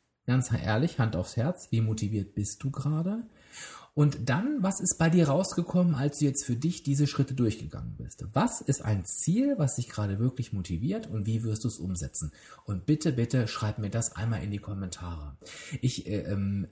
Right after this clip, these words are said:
gebe gern mein Feedback dazu ab. Wenn du Schwierigkeiten hast, dein Ziel zu finden oder zu definieren,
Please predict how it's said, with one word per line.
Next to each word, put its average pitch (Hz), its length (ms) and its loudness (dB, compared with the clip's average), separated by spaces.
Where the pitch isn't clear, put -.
gebe 139 380 4
gern 127 200 6
mein 113 160 6
Feedback 127 520 0
dazu 101 340 -2
ab. - 260 -6
Wenn 135 120 4
du 143 100 6
Schwierigkeiten 180 1000 0
hast, 101 240 0
dein 123 180 4
Ziel 240 440 2
zu 180 160 0
finden 120 360 4
oder 101 200 2
zu - 100 -2
definieren, 113 760 0